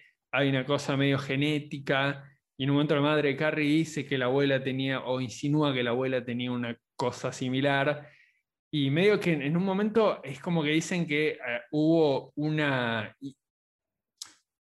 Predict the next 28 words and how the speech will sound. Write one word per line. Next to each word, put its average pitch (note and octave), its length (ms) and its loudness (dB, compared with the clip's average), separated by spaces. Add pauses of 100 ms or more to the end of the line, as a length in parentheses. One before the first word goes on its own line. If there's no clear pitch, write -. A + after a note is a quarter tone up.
(260)
que D#3+ 120 0
el C#3 180 0
padre G3 500 4
y D#3 100 0
la C#3+ 140 0
madre, F3+ 360 2
los C#3 180 -2
dos F3+ 240 -2
tenían D#3 360 -2
como C#3 260 -2
este, C3 540 -4
este C#3 220 -4
gen, E3 560 0 (400)
y D3 160 -2
lo-, C3 260 -2
los A#2+ 200 0
dos F3 260 2
al C#3 160 4
unirse, F3+ 880 4 (320)
eh, G#2 960 -8
crearon C3 440 0
este B2+ 300 -2
super A#2+ 640 -4
ser B2 280 -6
superpoderoso A#2+ 760 -2
que A2+ 100 -4
es - 140 -10
Harry. C#3 400 0